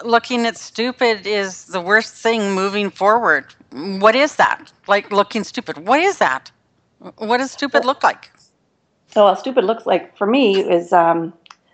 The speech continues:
Speaker 2: being the worst, uh, radio interview ever. Um, looking stupid for me meant, means, or meant, I should say meant, 'cause it totally has shifted, um,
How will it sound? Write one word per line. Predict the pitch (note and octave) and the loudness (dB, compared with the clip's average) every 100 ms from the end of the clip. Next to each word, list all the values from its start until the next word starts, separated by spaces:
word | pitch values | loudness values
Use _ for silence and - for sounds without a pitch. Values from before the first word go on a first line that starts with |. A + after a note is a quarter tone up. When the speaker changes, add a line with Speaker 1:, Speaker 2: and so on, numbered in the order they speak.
| _ _ - | _ _ 0
Speaker 2:
being | G#3 G3+ | 2 4
the | F3+ F3 | 4 4
worst, | E3+ G3+ G#3+ - - - | 4 2 2 -4 -8 -2
uh, | |
radio | F3+ F#3 F3+ F3 | 0 2 2 0
interview | F3 F#3+ E3+ E3+ - | 0 -4 -2 0 2
ever. | F#3 E3+ F3+ A#3+ _ _ - | 2 2 -2 -4 _ _ 0
Um, | E3+ F3 F3 F3+ | 4 4 2 0
looking | F#3+ F#3+ F3 | -2 -2 -2
stupid | - F#3+ F#3 F3+ E3+ - | -2 -2 0 -2 -2 -6
for | F3+ | 0
me | F3+ F3+ F3+ F3+ F3+ - _ _ _ _ | 2 4 4 2 -2 -12 _ _ _ _
meant, | F#3+ F3 E3+ F3 - - - - - | 2 4 4 -2 -14 -20 -20 -16 -4
means, | G3 G#3 F3 F#3+ G3+ | 2 6 6 4 2
or | - | 2
meant, | F3 G3 E3 A3 - | 4 4 2 0 -6
I | |
should | - - | -6 -6
say | - E3 | -2 0
meant, | G3+ G3 - | 2 2 -2
'cause | F3+ | -6
it | E3+ | -6
totally | - F3 D#3+ | -2 0 0
has | - | -2
shifted, | C4+ C4+ D3+ D#3 _ _ _ _ - | -4 0 0 0 _ _ _ _ -2
um, | F3 F3+ E3+ E3+ | 2 2 -2 -8